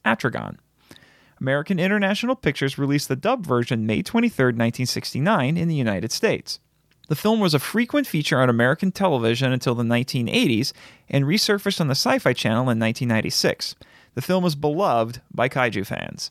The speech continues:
The dub version is remarkably close to the Japanese original. The opening credits, complete with Ufukabe's opening march, were moved to the end of the film. The first line in the opening narration was changed from,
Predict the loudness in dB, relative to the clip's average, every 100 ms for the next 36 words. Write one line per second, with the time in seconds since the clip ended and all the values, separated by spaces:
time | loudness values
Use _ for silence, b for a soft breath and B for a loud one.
0 | _ _ _ -6 0 0 0 0 0 2
1 | 0 0 0 2 2 2 0 0 2 2
2 | 2 2 0 2 2 2 0 -2 0 0
3 | 0 0 -4 -6 _ -6 0 2 2 0
4 | 0 2 2 0 -2 0 -2 2 -2 -2
5 | -2 -2 0 0 0 0 -2 2 2 2
6 | 2 0 -4 -12 B B 0 2 2 0
7 | 2 2 2 0 -2 -4 -6 -8 -20 -20
8 | b b b -2 0 0 0 0 0 0
9 | 0 0 0 0 0 0 0 2 0 0
10 | -2 -2 -2 -2 -2 -2 -2